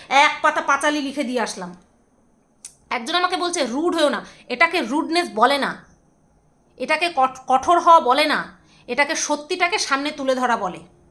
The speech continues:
আমি বলিনি টিনাকে যে "মুখ,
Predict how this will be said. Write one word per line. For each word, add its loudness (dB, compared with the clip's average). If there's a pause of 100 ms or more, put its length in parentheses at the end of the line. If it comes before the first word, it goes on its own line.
(500)
আমি -6
বলিনি -2
টিনাকে -4 (400)
যে -2 (160)
"মুখ, -4